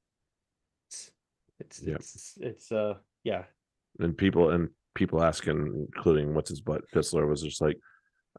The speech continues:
Speaker 2: "He can't go to the World Cup." I'm like, "He has to, because you should have fired him after the twenty twenty-one Six Nations, and
Speaker 1: Mm-hmm.
Speaker 2: you fucking didn't. So now you have to stick with it, because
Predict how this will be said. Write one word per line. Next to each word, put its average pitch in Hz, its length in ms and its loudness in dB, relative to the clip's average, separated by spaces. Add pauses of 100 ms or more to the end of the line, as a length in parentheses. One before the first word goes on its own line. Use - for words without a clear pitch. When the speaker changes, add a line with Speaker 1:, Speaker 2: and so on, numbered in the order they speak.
(680)
Speaker 2:
"He 101 140 0
can't 107 260 4
go 95 140 8
to 98 60 10
the 80 60 2
World 76 200 -2
Cup." 92 180 0
I'm 76 100 -2
like, 73 140 -6 (280)
"He 87 200 -4
has 107 260 6
to, 76 160 -2
because 76 640 -2 (260)
you 80 220 -2
should 107 240 8
have 120 120 10
fired 202 280 12
him 90 280 6
after 87 500 6
the 85 280 -2
twenty 82 340 0
twenty-one 107 560 8
Six 92 260 -2
Nations, 110 500 4
and 127 140 -8
Speaker 1:
Mm-hmm. 113 220 -6
Speaker 2:
you 90 100 -4
fucking 110 400 6
didn't. 117 400 10 (280)
So 85 160 4
now 90 320 6
you 107 180 6
have 82 200 6
to - 80 -10
stick 101 260 4
with 80 120 0
it, 71 100 -4
because 80 360 2